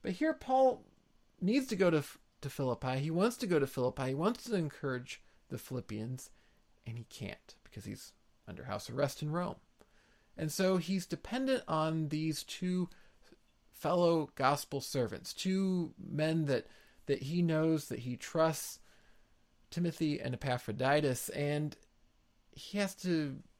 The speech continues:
live in the uncertainty, even as he's trying to figure out when to send them and how to send them and all these sorts of things.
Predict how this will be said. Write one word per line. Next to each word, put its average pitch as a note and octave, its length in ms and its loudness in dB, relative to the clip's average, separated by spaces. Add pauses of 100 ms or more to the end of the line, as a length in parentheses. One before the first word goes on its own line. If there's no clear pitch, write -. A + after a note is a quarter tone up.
(460)
live D#3+ 320 0
in F#3+ 140 4
the E3 160 4
uncertainty, D#3 680 -2 (160)
even G3 200 2
as F3 120 2
he's E3+ 140 -2
trying E3 220 0
to D#3+ 60 0
figure D#3 220 2
out C#3 120 4
when E3+ 220 4
to E3+ 60 4
send E3 300 2
them D#3+ 160 2
and C3+ 100 0
how D#3 180 2
to D#3+ 80 -2
send D3+ 260 -2
them D3 120 0
and C3 120 0
all - 180 -2
these A#3 180 -6
sorts - 260 -8
of - 80 -20
things. - 380 -20